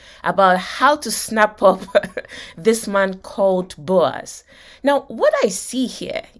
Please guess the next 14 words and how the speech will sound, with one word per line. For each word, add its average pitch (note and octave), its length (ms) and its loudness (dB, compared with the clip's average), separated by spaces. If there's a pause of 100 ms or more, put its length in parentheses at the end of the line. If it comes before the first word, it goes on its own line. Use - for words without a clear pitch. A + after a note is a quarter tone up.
it, - 220 -12
I've F3 240 -2
already B3+ 260 2
mentioned G3+ 600 -2
the F3+ 100 -8
importance F3 760 -6
of E3 140 -6
having F3 480 -4
mentors G3+ 400 -6
and D#3+ 220 -6
coaches F3+ 360 -8
in D#3 120 -10
our C#3+ 160 -6
lives, E3 480 -4